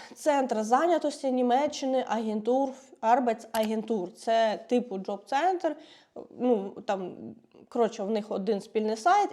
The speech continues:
І на цьому сайті є по кожному місту, е, регіону робота, будь-яка, і Vollzeit, і, е, Teilzeit, і навіть міні-джоб. І там можна виставляти зі знання мови, з якою мовою.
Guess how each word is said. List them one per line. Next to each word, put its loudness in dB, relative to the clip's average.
І 0
на -2
цьому 4
сайті 0
є 0
по 6
кожному 4
місту, 2
е, 4
регіону 4
робота, 4
будь-яка, 4
і -4
Vollzeit, 0
і, -2
е, -2
Teilzeit, 0
і -4
навіть 0
міні-джоб. 2
І -4
там 0
можна -2
виставляти -2
зі 0
знання 0
мови, -6
з -12
якою 0
мовою. -4